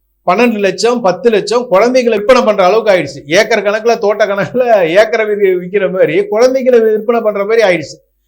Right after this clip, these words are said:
இனிமே குழந்தைகளையும் ரொம்ப கேர்ஃபுல்லா ரெண்டு ஜஸ்டின் போட்டு கொண்டு போகணுமாட்டு இருக்கு.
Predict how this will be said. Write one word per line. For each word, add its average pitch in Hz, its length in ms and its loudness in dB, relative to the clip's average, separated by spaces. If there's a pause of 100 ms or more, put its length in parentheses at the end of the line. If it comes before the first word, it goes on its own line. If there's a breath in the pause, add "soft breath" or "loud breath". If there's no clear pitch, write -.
இனிமே 254 320 2
குழந்தைகளையும் 262 640 0
ரொம்ப 233 200 0
கேர்ஃபுல்லா 226 500 -2
ரெண்டு 208 320 -2
ஜஸ்டின் 202 440 -2
போட்டு 214 200 -2
கொண்டு 202 220 0
போகணுமாட்டு 165 440 -6
இருக்கு. 117 180 -18